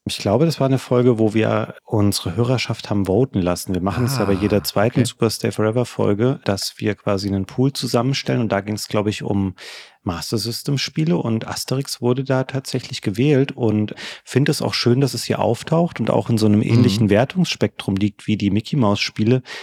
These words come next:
Speaker 1: weil das tatsächlich ein sehr, sehr schönes Jump'n'Run ist. Es ist auch nichts super Besonderes, aber, also es hätte mir auf jeden Fall so im Übergang der achtziger in die neunziger, hätte ich das auf jeden Fall gerne gespielt und es hat mir auch Spaß
Speaker 2: Mhm.
Speaker 1: gemacht.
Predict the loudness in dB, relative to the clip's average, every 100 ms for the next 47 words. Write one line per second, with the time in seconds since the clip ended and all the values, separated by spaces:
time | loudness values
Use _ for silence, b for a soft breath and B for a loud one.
0 | B B -2 0 2 0 -2 0 0 0
1 | -2 2 0 0 _ -4 0 2 2 0
2 | 0 0 0 -2 -4 -2 0 2 2 -2
3 | -8 -4 0 0 2 2 2 -2 -12 -14
4 | -10 -4 -2 0 0 0 4 4 4 4
5 | 0 -2 -10 -2 0 2 2 2 -2 0
6 | 2 2 0 -2 2 2 2 2 2 2
7 | 0 2 0 0 0 0 0 2 4 2
8 | 2 0 -4 -8 -2 2 2 4 4 4
9 | 2 2 2 0 B B -4 -4 -2 -4
10 | -4 0 0 2 0 0 2 0 -4 -2
11 | 0 0 -2 -6 -6 -6 -2 2 4 4
12 | 0 -2 -6 -12